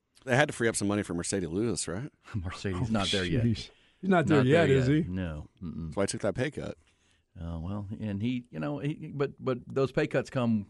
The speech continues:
Speaker 2: with the ability to sign better players.
Speaker 3: Yes.
Speaker 2: And, and again, the margins are pretty slim in the A F C. The, a couple of good players that you acquired because of that could be the difference, right? A couple of, a weapon on offense, another offensive lineman, a big,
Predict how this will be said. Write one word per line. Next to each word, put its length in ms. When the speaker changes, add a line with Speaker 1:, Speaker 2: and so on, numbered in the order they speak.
Speaker 2:
with 120
the 80
ability 240
to 60
sign 240
better 180
players. 400
Speaker 3:
Yes. 360
Speaker 2:
And, 300
and 120
again, 340
the 180
margins 400
are 40
pretty 220
slim 260
in 60
the 100
A 120
F 60
C. 360
The, 140
a 60
couple 260
of 80
good 160
players 480
that 200
you 320
acquired 400
because 300
of 160
that 180
could 120
be 100
the 80
difference, 400
right? 220
A 500
couple 240
of, 140
a 80
weapon 280
on 120
offense, 680
another 320
offensive 400
lineman, 460
a 40
big, 380